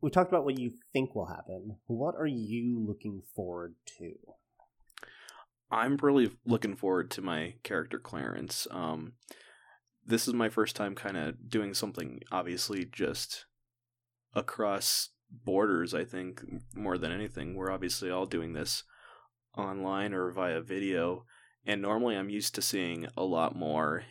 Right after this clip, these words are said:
Speaker 2: in-person reactions to things, and I think it's gonna be really interesting to see how that translate,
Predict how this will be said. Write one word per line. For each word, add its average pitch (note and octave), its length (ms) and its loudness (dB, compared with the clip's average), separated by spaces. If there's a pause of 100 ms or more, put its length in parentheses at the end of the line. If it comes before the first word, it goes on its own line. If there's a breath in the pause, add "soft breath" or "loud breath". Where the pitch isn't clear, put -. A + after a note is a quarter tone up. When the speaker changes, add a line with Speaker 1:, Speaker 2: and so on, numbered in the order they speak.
(120)
Speaker 2:
in-person F#2+ 680 -2
reactions E2 680 0
to D2+ 100 -6
things, - 560 -8
and E2 100 -8
I E2+ 80 -6
think F#2+ 220 -6
it's - 140 -4
gonna F#2 180 -6
be E2 380 -2 (640 soft breath)
really G#2+ 340 4
interesting F#2+ 460 -2
to E2+ 80 0
see - 180 0
how E2+ 140 0
that D#2 160 -2
translate, D2 640 -2